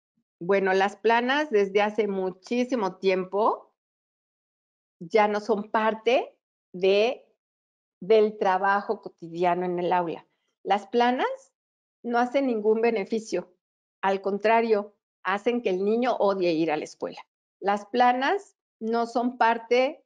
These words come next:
ya del trabajo cotidiano. Por eso es que ahora se habla de producción textual.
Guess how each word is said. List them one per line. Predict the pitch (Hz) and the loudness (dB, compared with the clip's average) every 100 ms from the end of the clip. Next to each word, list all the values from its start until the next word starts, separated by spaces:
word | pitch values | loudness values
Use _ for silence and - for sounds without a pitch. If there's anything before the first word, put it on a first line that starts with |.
| _ | _
ya | 180 233 226 240 | 0 2 2 -2
del | 202 202 196 | -4 -8 -4
trabajo | 190 196 202 214 | -2 0 -2 -6
cotidiano. | 196 - 180 180 170 170 _ _ _ | -10 -14 -6 0 0 -2 _ _ _
Por | - 208 | 2 4
eso | 240 240 277 | 4 2 -2
es | 277 | 0
que | 233 | 2
ahora | 214 220 233 | 4 6 4
se | 233 214 196 | 2 2 4
habla | 202 226 226 | 4 4 4
de | 208 | 4
producción | 208 214 208 208 - 262 277 | 2 2 2 0 0 2 2
textual. | 254 - - 269 302 | -2 -6 0 0 0